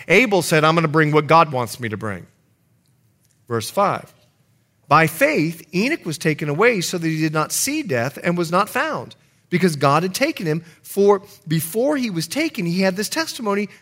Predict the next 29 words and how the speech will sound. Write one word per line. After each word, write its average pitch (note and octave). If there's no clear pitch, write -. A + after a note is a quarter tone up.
that A3
he A#3+
pleased C4+
God. D#4+
But C4+
without C#4
faith, D#4+
it's D#4
impossible E4
to C#4+
please A#3
him. F3
For G#3
he E4
who A3
comes D4+
to G#3+
God F3
must A3
believe A3+
that G#3
he A3
is." F3+
Now C3
stop D#3
there C3
if G#2+
you G#2+
would. F#2+